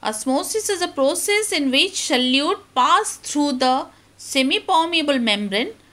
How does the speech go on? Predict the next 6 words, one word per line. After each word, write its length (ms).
from 280
low 240
concentration 840
to 120
higher 280
concentration. 920